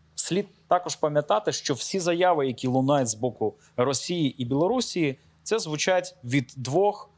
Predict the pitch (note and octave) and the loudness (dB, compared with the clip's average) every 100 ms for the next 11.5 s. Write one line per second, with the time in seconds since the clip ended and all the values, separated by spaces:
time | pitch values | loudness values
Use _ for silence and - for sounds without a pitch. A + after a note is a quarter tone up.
0 | _ - B2+ A#2+ E3 E3+ C#3 C3+ - - | _ -2 0 2 2 2 2 0 -2 -20
1 | - _ _ _ _ _ _ _ _ _ | -20 _ _ _ _ _ _ _ _ _
2 | C3 C#3 B2+ C3+ C#3 B2+ A#2 A#2 _ _ | -6 -6 -6 -6 -4 -6 -8 -14 _ _
3 | _ _ _ _ _ _ - C#3+ D3+ D3 | _ _ _ _ _ _ -6 -2 0 0
4 | C#3+ C3+ B2 C3 B2 A#2 A2+ - A2+ - | 0 -2 -2 -2 -2 -2 -4 -6 -10 -10
5 | _ _ - A#2 B2+ A#2 B2+ C#3 B2+ - | _ _ -10 -2 0 0 -4 -4 -4 -2
6 | A2+ F#2+ E2+ _ _ _ _ _ _ _ | -4 -6 -16 _ _ _ _ _ _ _
7 | _ _ A#2+ D#3 B3 C4 - E3+ D3+ D3 | _ _ -2 2 2 0 -2 -2 -2 2
8 | G3+ F3+ - C3 - _ _ _ _ _ | 0 0 -4 -6 -6 _ _ _ _ _
9 | - C#3 C#3 B2+ G#2+ - - - _ - | -2 2 2 0 -2 -4 -18 -20 _ -4
10 | C3+ - E3+ D3+ G#3 - B2 E3 - C#3+ | -4 -2 -4 0 -2 -4 -6 -6 -4 -6
11 | B2 - C3+ - | -6 -6 -10 -12